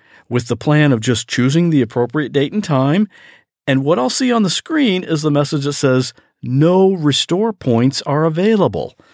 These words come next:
And of course, if there are no restore points, meaning previous dates, then System Restore is useless, and we have to figure out another way to solve the problem. So in order for System Restore to work,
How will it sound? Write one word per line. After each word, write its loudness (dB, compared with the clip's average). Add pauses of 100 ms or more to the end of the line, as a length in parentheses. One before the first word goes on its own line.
(480)
And 0
of -2
course, 0
if -4
there 2
are 2
no 2
restore -2
points, 0
meaning 2 (160)
previous -2
dates, 0 (380)
then 0
System -2
Restore -2
is 0
useless, -2
and 0
we 2
have 0
to -10
figure 0
out -4
another 0
way 0
to 0
solve -2
the -10
problem. -2 (680)
So 0
in 2
order 0
for 0
System 0
Restore 0
to -4
work, -2